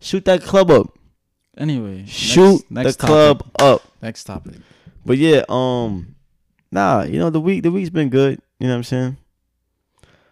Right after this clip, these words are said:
Speaker 1: The week's been good. I was having a conversation with
Speaker 2: That's
Speaker 1: one of my
Speaker 2: great.
Speaker 1: friends, um, the other day, and I always talk about this, but, you know, new listeners, yeah, I probably never have you mentioned this before,
Speaker 2: Mm-hmm.
Speaker 1: but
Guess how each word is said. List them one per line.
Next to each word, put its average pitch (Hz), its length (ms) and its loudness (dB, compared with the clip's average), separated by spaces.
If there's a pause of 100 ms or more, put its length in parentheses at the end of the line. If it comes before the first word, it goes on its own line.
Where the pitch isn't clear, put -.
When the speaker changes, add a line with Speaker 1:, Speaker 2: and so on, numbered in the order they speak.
(160)
Speaker 1:
The 139 80 -8
week's 143 160 0
been 117 180 -2
good. 113 200 0
I 120 100 0
was 135 100 0
having 123 240 -2
a 113 60 -4
conversation 113 680 -4
with 104 120 -2
Speaker 2:
That's 101 60 -2
Speaker 1:
one 104 120 -2
of 101 40 -4
my 101 100 -4
Speaker 2:
great. 98 100 -6
Speaker 1:
friends, 98 560 -4
um, 90 640 -6
the - 60 -16 (100)
other 92 200 0
day, 90 520 -2 (1160)
and 143 180 -2
I - 80 -2 (140)
always 156 520 4
talk 135 220 -2
about 104 320 0
this, - 560 -4 (440)
but, 110 100 -2
you 117 140 0
know, 107 260 0
new 110 220 -2
listeners, 101 680 -4 (1300)
yeah, 101 120 -4
I - 20 -6
probably 107 200 -2
never 92 180 -4
have 92 100 -4
you 90 60 -8
mentioned 90 260 -12
this 90 80 -16
before, 87 320 -12
Speaker 2:
Mm-hmm. 98 360 -12 (420)
Speaker 1:
but 95 280 0